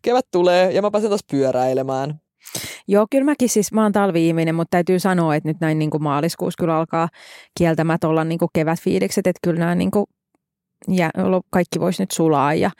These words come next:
Speaker 2: ja nimenomaan se, että pääsis, pääsis sekä työntää vaunuja, et lenkkeilee jotenkin ja semmosella, niinku,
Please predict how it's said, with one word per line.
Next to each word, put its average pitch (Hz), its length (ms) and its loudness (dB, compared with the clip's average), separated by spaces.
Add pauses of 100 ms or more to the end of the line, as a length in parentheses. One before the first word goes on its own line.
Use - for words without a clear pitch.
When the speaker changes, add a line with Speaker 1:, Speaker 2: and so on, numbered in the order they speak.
(520)
Speaker 2:
ja 165 100 0
nimenomaan 156 640 2
se, 147 120 0
että - 240 -6
pääsis, 151 460 -4 (1120)
pääsis 254 380 2
sekä 208 200 2
työntää 190 400 2
vaunuja, 175 400 2
et 151 120 -2
lenkkeilee 160 760 0
jotenkin 139 440 -2
ja 180 100 0 (360)
semmosella, 196 600 -2
niinku, 214 280 -2